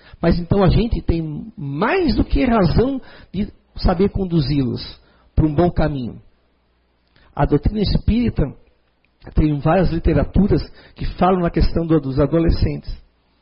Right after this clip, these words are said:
Né? E eles vão falar a mesma coisa que eu falei aqui: o desejo da liberdade, o despa-, o despertar da sexualidade,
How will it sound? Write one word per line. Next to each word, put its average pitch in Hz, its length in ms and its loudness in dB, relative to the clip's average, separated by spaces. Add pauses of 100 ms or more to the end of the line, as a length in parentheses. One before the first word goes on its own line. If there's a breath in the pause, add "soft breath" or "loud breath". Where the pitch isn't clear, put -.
(640 soft breath)
Né? 151 280 -4
E 220 140 -2
eles 254 120 0
vão 254 100 0
falar 247 220 0
a 233 60 2
mesma 262 280 2
coisa 240 240 0
que 247 100 -4
eu 240 60 0
falei 233 260 2
aqui: 214 300 -2
o 180 40 4
desejo 156 320 2
da 156 80 0
liberdade, 175 640 0
o - 20 -4
despa-, 165 400 0
o 135 80 -4
despertar 147 480 -2
da - 80 0
sexualidade, 160 840 0